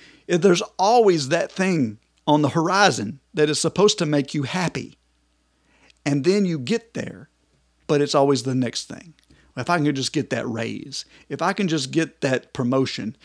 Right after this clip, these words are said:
if I can just get to retirement,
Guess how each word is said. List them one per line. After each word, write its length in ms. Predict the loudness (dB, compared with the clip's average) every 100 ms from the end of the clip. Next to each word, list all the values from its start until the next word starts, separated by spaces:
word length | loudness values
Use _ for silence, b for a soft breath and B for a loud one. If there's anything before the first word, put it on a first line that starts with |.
| B B
if 120 | -4
I 160 | -2 -2
can 200 | 0 0
just 340 | 0 0 -6 b b -12
get 440 | -2 2 0 -2 -2
to 120 | 0
retirement, 960 | 2 0 -2 -8 -2 2 6 6 6 4